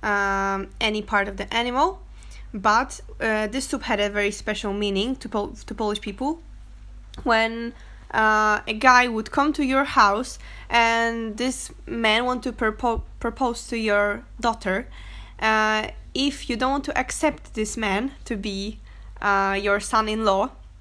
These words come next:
you can just serve him this soup. So he would instantly know that he's,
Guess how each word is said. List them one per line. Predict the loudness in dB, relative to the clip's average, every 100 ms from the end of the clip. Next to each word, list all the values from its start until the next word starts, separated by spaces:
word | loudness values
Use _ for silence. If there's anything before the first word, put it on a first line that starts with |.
| -10
you | -2 0 0
can | 0 -2 0
just | -2 -4 -6 2
serve | 4 4 2
him | 0 0 -4 -12 -20 -20 -2
this | 2 2 0 -10 -14 -16 -14 -12
soup. | -4 2 2 0 -6 -6 -10 -18 -14
So | -2 2 2
he | 2
would | -2 -2
instantly | 0 0 0 -2 -2 0
know | 2 2 2 -4 -18 -8
that | 0 0 0
he's, | -2 -2 -2 -8 -12